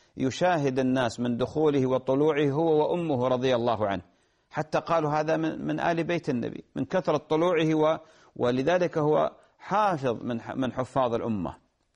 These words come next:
ومع ذلك كان يحتاط لحديث النبي عليه الصلاة والسلام. فيا أخواني، وسائل التواصل الآن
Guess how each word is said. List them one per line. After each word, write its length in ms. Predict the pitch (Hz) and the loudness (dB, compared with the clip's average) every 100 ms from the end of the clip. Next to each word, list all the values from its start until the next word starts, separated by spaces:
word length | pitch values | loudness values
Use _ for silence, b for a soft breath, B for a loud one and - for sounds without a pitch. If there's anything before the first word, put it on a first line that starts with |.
| - | -8
ومع 500 | 120 123 120 151 175 | -2 0 2 0 0
ذلك 340 | 180 185 180 - | 2 2 0 -2
كان 220 | 160 156 | -2 0
يحتاط 520 | 147 - 196 202 135 | -2 -2 0 0 0
لحديث 440 | 123 123 127 131 | -4 -2 -2 -2
النبي 300 | 120 113 107 | -2 -2 0
عليه 200 | 104 110 | 2 2
الصلاة 360 | 107 - 104 92 - | 0 0 0 -2 -4
والسلام. 380 | - - - - b b - | -12 -8 -8 -10 b b -4
فيا 240 | 165 185 | 0 2
أخواني، 540 | 151 147 135 117 107 | 2 0 0 0 -2
وسائل 440 | 101 107 151 160 139 | -2 -2 0 0 0
التواصل 640 | - 123 131 123 - 113 | -2 -2 0 0 -2 -2
الآن 340 | 110 95 104 | -2 -2 -2